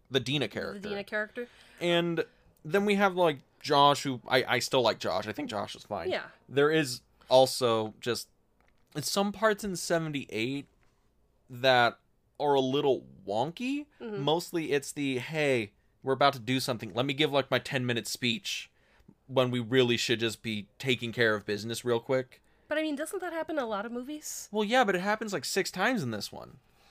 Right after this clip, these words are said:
Speaker 1: I
Speaker 2: Hmm.
Speaker 1: believe it, okay, 'cause there's a few points in this where I think each character gets a,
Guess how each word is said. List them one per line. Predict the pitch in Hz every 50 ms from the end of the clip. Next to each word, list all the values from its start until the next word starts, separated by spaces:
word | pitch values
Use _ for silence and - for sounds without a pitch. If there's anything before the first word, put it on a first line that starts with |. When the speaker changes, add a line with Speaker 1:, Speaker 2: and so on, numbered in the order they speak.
| _ _ _ _
Speaker 1:
I | 165 170
Speaker 2:
Hmm. | 160
Speaker 1:
believe | 185 175 170 220 285 320 320 262
it, | 202 - - 113 - -
okay, | 165 180 - 170 113 101
'cause | - 143 135 131 127 117 -
there's | - 113 127 175 233 285 247
a | 214 147 -
few | - - - 156 147 151 160 170 165 151
points | - 143 143 139 139 135 127 -
in | 123 117
this | 113 110 104 -
where | 120 117 117 113 113 110 110 107 -
I | 120
think | 123 202 196 - -
each | 117 131 147 170 - -
character | - - 135 127 127 123 120 - 123 113
gets | 101 - 117 110 - -
a, | 117 110 107 104 98